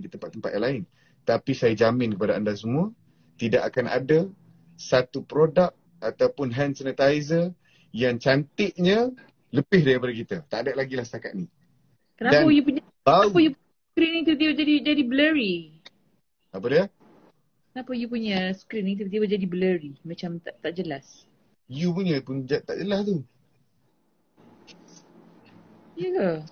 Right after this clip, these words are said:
Speaker 1: Ha, dia jadi macam tak tahulah. Tak apalah. Yang penting suara boleh dengar dan masih nampak pergerakan, itu yang paling utama. Baik. Satu lagi adalah,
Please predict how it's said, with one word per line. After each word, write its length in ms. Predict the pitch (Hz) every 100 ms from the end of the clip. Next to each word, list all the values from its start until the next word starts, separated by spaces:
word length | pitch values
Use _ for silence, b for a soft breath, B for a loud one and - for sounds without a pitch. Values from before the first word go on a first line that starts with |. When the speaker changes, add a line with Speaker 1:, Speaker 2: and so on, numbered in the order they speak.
| _ _ _
Speaker 1:
Ha, 320 | - 175 117 117
dia 160 | 139
jadi 160 | 147 147
macam 480 | 151 151 143 143 139
tak 160 | -
tahulah. 320 | - 120 95
Tak 160 | 95 117
apalah. 320 | - 165 117 -
Yang 240 | 113 127
penting 320 | 135 135 180 165
suara 320 | - 139 151 151
boleh 240 | 143 143
dengar 320 | 135 151 151
dan 160 | 127 123
masih 160 | 123
nampak 320 | 135 135 143 -
pergerakan, 560 | 131 135 - 160 160
itu 320 | 147 131 147
yang 320 | 131 120 113 113
paling 400 | 107 110 110 110
utama. 240 | 110 - _ - 110
Baik. 320 | 98 131 113 _ _ _ _ _ _
Satu 320 | - 143 208
lagi 480 | 196 156 185 240 277 _ _ _ _ -
adalah, 480 | 151 165 170 190